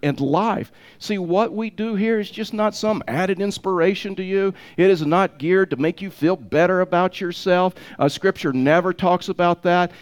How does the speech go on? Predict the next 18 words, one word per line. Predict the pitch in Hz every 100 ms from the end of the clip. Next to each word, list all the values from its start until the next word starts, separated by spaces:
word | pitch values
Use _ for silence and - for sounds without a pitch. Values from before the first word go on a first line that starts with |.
| -
It, | 170 185
it, | 165 185 - _
it's | - 170 -
none | 143 160 254
of | 285
those | 139 104
things. | 110 85 - - _ _ _ _ -
Christianity | 220 254 - 180 160 254 208 156
is | 139
not | 147 214 254
designed | 151 127 151 220 254
to | 151
make | 156 247 -
you | 220
feel | 170 147
better | - 247 403 370
about | - 110 -
yourself. | - - 101 67